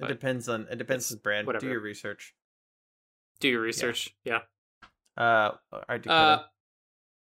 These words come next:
Speaker 2: so yeah, I, I'm gonna agree with Jones on everything. The other thing I'm, I will add is that, um, out of the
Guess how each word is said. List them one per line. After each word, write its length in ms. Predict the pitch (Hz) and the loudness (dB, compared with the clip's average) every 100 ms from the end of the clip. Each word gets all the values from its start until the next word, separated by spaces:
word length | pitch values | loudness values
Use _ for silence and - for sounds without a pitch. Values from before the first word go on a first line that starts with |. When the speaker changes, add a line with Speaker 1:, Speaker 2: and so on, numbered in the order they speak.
| _ _ 185 | _ _ 2
Speaker 2:
so 180 | 180 170 | 6 8
yeah, 280 | 160 147 - | 8 4 4
I, 300 | 165 165 160 | 4 6 6
I'm 140 | 170 | 4
gonna 180 | 170 180 | 6 6
agree 260 | 165 156 165 | 6 6 6
with 300 | 151 147 - | 6 6 4
Jones 380 | - 139 156 160 | 2 4 4 4
on 100 | 156 | 2
everything. 600 | 151 160 - 180 170 143 | 2 2 2 0 0 2
The 100 | 151 | 4
other 160 | 156 | 4
thing 160 | 170 185 | 4 4
I'm, 220 | 175 156 - - | 4 2 -4 0
I 80 | 151 | 2
will 280 | 143 151 | 6 4
add 280 | 143 135 147 | 6 4 4
is 260 | 170 160 143 | 4 2 2
that, 300 | 143 139 - - | 2 2 -2 0
um, 380 | 147 135 131 131 | 4 4 2 0
out 280 | 139 151 185 | 4 6 6
of 200 | 180 - 147 | 2 0 -2
the 560 | 156 156 156 151 151 | 2 4 4 4 2